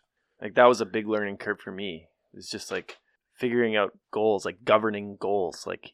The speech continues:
just having realistic expectations all the time. It's not easy to figure out what they should be or ought, ought to be. And for anyone who's, like, starting out, especially if you're a little, like, if you're older,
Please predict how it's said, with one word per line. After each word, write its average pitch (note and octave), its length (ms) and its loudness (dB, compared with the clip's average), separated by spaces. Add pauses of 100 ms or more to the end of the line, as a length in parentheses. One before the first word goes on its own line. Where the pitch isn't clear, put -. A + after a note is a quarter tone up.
(160)
just - 220 -12
having G2+ 280 -4
realistic G2+ 680 -4
expectations F#2+ 1080 -6
all F2 140 -2
the - 80 -10
time. E2+ 500 -8
It's - 340 -10
not G#2+ 280 2
easy G#2+ 280 -4
to F#2 80 -6
figure G2+ 320 -4
out E2 100 -6
what F#2+ 180 -4
they F#2 260 -2
should G#2 320 -4
be G2 180 -6
or F2+ 140 -2
ought, E2+ 180 2 (200)
ought F#2+ 220 -2
to F#2+ 60 -10
be. E2+ 300 -10
And D#2+ 180 -14 (420)
for B2+ 120 2
anyone A#2 240 6
who's, G2 140 0
like, A2 120 -6
starting G2 400 2
out, G2+ 200 2
especially - 340 -6
if F#2+ 100 -14
you're G2+ 100 -2
a G2 80 0
little, F#2+ 200 0
like, F2 220 -4
if E2+ 80 -16
you're F2+ 160 -4
older, F#2+ 460 -4